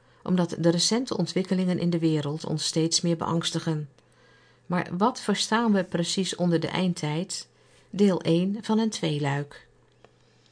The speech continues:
Jezus Christus sprak over verschrikkelijke gebeurtenissen die aan zijn komst zullen voorafgaan. Oorlogen, hongersnoden, epidemieën en aardbevingen. Ook noemde hij wetteloosheid en christenvervolging.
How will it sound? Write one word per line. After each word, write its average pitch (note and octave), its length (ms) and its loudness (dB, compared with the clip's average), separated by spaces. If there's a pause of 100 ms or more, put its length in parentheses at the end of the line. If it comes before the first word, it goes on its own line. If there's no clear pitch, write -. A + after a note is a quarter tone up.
(520)
Jezus A3 540 4
Christus G#3+ 420 4
sprak F3+ 360 -2
over D#3 240 0
verschrikkelijke A3+ 640 -2
gebeurtenissen D#3+ 840 2
die D#3+ 140 2
aan D3+ 120 0
zijn D3 200 -2
komst D3+ 460 -2
zullen F3+ 280 2
voorafgaan. D3 800 -4 (500)
Oorlogen, E3+ 720 4 (240)
hongersnoden, G#3 880 4 (320)
epidemieën F3+ 760 4
en F#3 140 0
aardbevingen. D3+ 840 0 (640)
Ook F3 300 2
noemde F#3 260 2
hij E3 340 0
wetteloosheid F3 880 0
en F#3+ 200 -2
christenvervolging. D#3+ 1120 -2